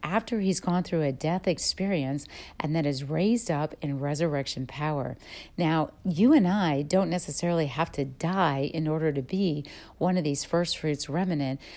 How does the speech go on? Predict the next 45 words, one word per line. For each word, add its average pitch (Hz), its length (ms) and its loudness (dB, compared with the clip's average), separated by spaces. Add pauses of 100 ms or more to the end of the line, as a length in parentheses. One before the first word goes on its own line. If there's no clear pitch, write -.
(160)
Our 147 160 -2
flesh 277 460 2
has 165 220 0
to 156 120 2
die. 135 340 0
It 135 100 0
has 170 240 -2
to 151 60 -2
go 175 220 0
through 180 220 2
a 147 80 4
consecration 185 840 -2
and 151 140 0
a 135 80 -2
maturing 175 560 -2
process 165 640 -2 (260)
so - 140 0
that 160 180 4
we're 160 120 6
being 151 300 0
led 214 220 4
by 196 140 2
the 143 140 -2
Spirit 277 420 2
of 139 160 0
God 147 380 -2 (320)
and 160 200 0
that, 165 280 4
and 156 160 0
not 185 200 2
by 165 200 2
our 143 120 0
flesh. - 540 2 (340)
Now, 175 120 2
we 165 100 0
do 233 340 4
know 185 300 8
that 156 160 2
there 151 220 2
has 143 120 0
been 156 280 0
many 214 280 6
that 143 200 -2
have 151 200 0
died, 170 460 2